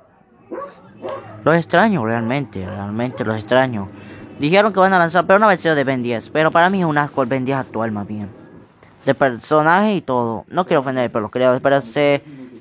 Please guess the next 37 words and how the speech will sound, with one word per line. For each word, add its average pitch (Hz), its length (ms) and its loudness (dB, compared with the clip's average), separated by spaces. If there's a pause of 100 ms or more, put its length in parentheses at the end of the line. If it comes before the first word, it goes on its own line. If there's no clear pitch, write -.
estupidez, 127 540 0
más 107 120 -4
bien, 110 200 -2
cero. 107 260 -2
La 123 80 0
estupidez 143 580 0 (420)
más 156 220 2
grande 156 360 0
que 127 120 -2
ni 123 200 -4
pueden 165 320 2
seguir 147 240 0
el 151 80 2
legado 135 320 4
de 123 80 -2
Ben 117 180 -6
diez. 117 400 -6
Ben 160 160 -2
diez, 160 180 2
digamos 147 320 0
que 135 160 -2 (300)
si 156 140 -4
mejora 202 280 4
un 175 120 -2
poco, 180 320 4
actualiza 123 480 -2
un 117 100 -10
poco, 160 560 2
y 151 60 0
digamos 127 260 0
un - 40 -12
poco 117 200 -4
de 113 100 -4
características, 175 520 0
pues 247 240 2
está 170 240 -4
bien. 98 240 -12